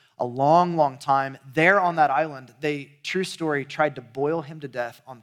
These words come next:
three separate occasions. The old guy just wouldn't die.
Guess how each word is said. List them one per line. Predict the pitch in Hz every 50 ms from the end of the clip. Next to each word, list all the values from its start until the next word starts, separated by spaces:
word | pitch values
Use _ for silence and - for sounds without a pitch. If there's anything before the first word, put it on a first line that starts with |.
| _ _
three | _ 135 131 135 135 143
separate | 131 - - 127 120 - 127 117
occasions. | 110 - - 101 110 104 101 104 95 90 - - _ _ _ _
The | - 143 107 - -
old | 135 143 156 156 156 151 143
guy | 147 143 135 135 135 131
just | 123 - 127 120 - -
wouldn't | 104 110 120 117 110 120 104 90
die. | 95 107 95 98 98 92 73 71